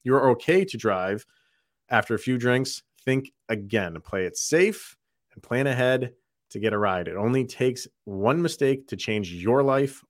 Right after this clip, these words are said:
or someone else's forever. Drive sober or get pulled over.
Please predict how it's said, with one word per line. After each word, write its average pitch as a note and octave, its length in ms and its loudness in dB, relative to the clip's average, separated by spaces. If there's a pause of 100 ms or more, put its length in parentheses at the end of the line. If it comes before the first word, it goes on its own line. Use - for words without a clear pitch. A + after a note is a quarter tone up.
or B2+ 460 0 (100)
someone B2+ 360 -2
else's A2 500 0 (560)
forever. G2 480 0 (580)
Drive C3 320 0
sober C3+ 560 2 (400)
or A2+ 140 0
get A2 240 2 (180)
pulled A2+ 240 2
over. F2+ 400 -2